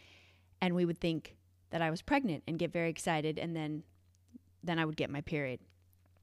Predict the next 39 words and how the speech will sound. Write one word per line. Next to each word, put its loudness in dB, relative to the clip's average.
Now, 2
why 4
I'm 4
sharing 2
all 0
this -4
is 2
there 4
were 2
a -2
few 0
times -2
that 0
I 4
really 2
could 0
feel 0
the -2
soul, 0
and 2
also 2
the 2
way 4
that 2
I 2
bled 0
showed 2
me 0
that 0
it 4
was 0
different -2
than -2
a -2
regular -4
period, -6
that -4
it -4
was -4